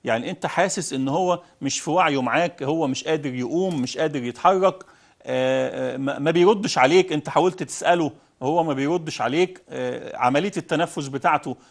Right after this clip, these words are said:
آه، بطيئة، آه، هو حاسس، آه، بدوار. لو، يعني في أي مشكلة، آه، حصلت أنت ما أنتش قادر تتصرف فيها، على طول الخطوة دي بتصل بخدمات الطوارئ. يعني لو الحالة أو حالة المصاب،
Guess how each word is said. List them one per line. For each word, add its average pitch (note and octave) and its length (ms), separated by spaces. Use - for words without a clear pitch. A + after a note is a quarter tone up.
آه، B2+ 200
بطيئة، E3 580
آه، B2+ 220
هو E3+ 300
حاسس، F3 580
آه، B2+ 160
بدوار. C3+ 840
لو، A#2+ 180
يعني - 460
في - 120
أي C4 200
مشكلة، F#3 420
آه، B2 480
حصلت G#3 440
أنت G3+ 180
ما E3+ 100
أنتش - 220
قادر F#3+ 240
تتصرف - 520
فيها، G#2+ 320
على C#3+ 220
طول A3 460
الخطوة D3+ 480
دي F#3 220
بتصل D3 520
بخدمات C#3+ 500
الطوارئ. F3 540
يعني A#2+ 400
لو B2+ 320
الحالة F#3+ 480
أو C3+ 340
حالة F3 360
المصاب، C3 500